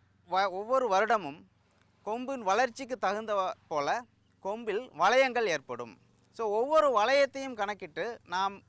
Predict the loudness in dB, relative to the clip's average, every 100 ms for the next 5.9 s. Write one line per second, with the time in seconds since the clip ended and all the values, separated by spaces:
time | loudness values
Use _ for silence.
0 | _ _ -8 -8 -4 -2 0 -2 -8 -16
1 | -8 -4 -2 -2 -4 -4 -2 -2 -2 -2
2 | -2 0 -2 -4 -4 -4 -2 -2 -2 -8
3 | -10 -2 2 4 2 0 -4 -8 -8 -8
4 | -6 -8 -8 -12 -14 -18 -20 -20 _ _
5 | _ -10 -4 -2 -2 0 0 0 -2